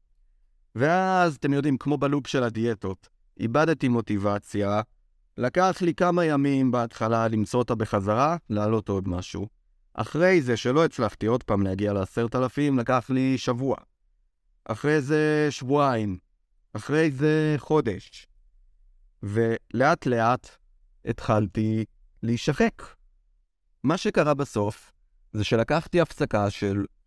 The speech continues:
שלושה חודשים בערך. ואז הגיע חנוכה. בחנוכה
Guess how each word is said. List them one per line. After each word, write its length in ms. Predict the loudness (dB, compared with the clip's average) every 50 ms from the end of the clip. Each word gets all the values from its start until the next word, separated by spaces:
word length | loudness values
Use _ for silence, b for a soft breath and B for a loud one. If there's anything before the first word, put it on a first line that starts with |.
| _ _
שלושה 460 | -6 -2 0 0 0 0 2 0 2
חודשים 540 | 2 0 0 -2 -2 -4 -4 -4 -4 -2 -2
בערך. 500 | -2 -4 -4 -6 -8 -10 _ _ _ _ _ _ _ _ -20 _ _ _ _ _ _ _ _ _
ואז 340 | 0 2 2 4 4 2 0
הגיע 240 | 0 2 0 0 0
חנוכה. 520 | 0 0 0 0 0 -2 -4 -4 -6 -6 -6 -8 _ _ _ _ _ _ _ _ _ _ _ _ _ _ _ _ _
בחנוכה 1040 | -2 -2 0 2 2 4 4 2 2 2 2 2 2 2 2 2 0 0 0 0